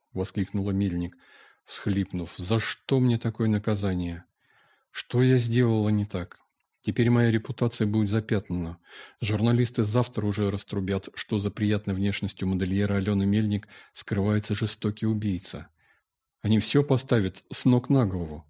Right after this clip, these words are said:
«Знаю», сочувственно вздохнула я. «Пресса не слишком много внимания обращает на мораль и этику. Журналисты нацелены на то, чтобы создать шумиху,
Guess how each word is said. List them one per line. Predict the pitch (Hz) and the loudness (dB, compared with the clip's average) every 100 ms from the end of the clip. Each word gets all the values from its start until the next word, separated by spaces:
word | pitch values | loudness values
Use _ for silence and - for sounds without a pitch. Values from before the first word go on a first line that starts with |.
| _ _ _ _ _ _ | _ _ _ _ _ _
«Знаю», | 95 92 117 135 151 151 110 85 - _ _ - | -8 -2 2 4 4 4 2 0 -10 _ _ -10
сочувственно | - 92 98 - 95 92 | -6 -4 -6 -6 -4 -4
вздохнула | 87 95 - 95 87 | -4 -6 -4 -4 -4
я. | 85 82 80 _ _ _ _ - - _ _ - | -4 -6 -8 _ _ _ _ -20 -20 _ _ 0
«Пресса | 127 156 127 | 0 4 4
не | 120 | 4
слишком | - 139 156 - 107 | 2 0 0 2 4
много | 107 101 | 4 2
внимания | 98 104 104 101 95 | 2 2 4 4 2
обращает | 92 98 - 101 92 | 0 -2 0 -2 -2
на | 95 | -2
мораль | 92 95 101 | -2 0 0
и | 92 | 0
этику. | 92 90 - - 85 - _ _ _ - | -2 -4 -10 -12 -14 -16 _ _ _ -10
Журналисты | 87 110 120 127 165 - | -4 0 2 2 2 0
нацелены | 110 110 - 123 113 | 0 2 2 2 4
на | 110 107 | 4 2
то, | 107 139 139 - - _ | 2 0 0 -10 -20 _
чтобы | - - 113 | -20 -4 -2
создать | 110 113 113 117 | 0 0 2 0
шумиху, | - 120 135 143 110 90 | 2 2 4 2 -2 -4